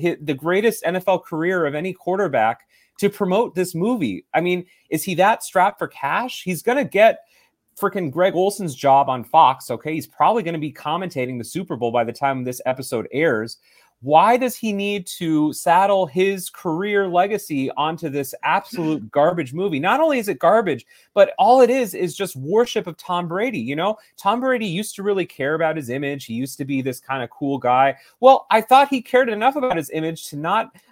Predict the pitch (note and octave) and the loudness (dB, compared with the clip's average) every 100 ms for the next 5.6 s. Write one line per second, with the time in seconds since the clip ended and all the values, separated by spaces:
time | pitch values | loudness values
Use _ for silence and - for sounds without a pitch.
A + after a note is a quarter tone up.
0 | - D#3+ E3+ A3+ G#3 F#3 D#3+ D3+ F#3+ F3 | -4 -2 0 0 0 0 0 -2 0 -2
1 | F3 F3 E3+ G3+ G3+ D#3 D#3+ D#3+ D3 E3 | -2 -4 -2 -2 0 2 2 2 2 0
2 | F3 D#3 - D#3+ F3+ D3+ E3 B2+ C3 C3+ | -2 -8 -4 -2 -2 -2 -2 -2 -4 -4
3 | D#3+ G3 - B3+ C#4+ - A#2 F#2+ - C#3+ | -8 -10 -4 -4 -4 -4 -4 -4 -6 2
4 | F#3+ A#3+ A3 D3 F3+ F#3 F3 D#3 G3+ G3+ | 2 2 -2 0 0 0 -4 0 2 2
5 | G3 E3+ A#3 G#3+ D#3+ - | 0 -2 -2 -2 -4 -8